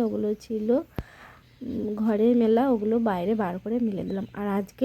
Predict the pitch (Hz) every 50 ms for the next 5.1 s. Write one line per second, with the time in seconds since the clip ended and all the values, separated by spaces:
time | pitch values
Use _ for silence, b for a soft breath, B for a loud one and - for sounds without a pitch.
0 | 277 262 247 226 214 208 233 277 302 240 226 - - 220 208 214 202 190 - _
1 | - 220 220 233 247 269 302 285 233 - - - 190 170 165 165 - - - -
2 | - - - _ b b b b b b b b b _ _ - - 226 208 208
3 | 214 - _ - 226 254 254 247 220 220 208 202 190 190 202 - _ _ _ _
4 | - 202 226 226 214 220 - - 208 190 185 185 185 180 185 196 190 - _ -
5 | -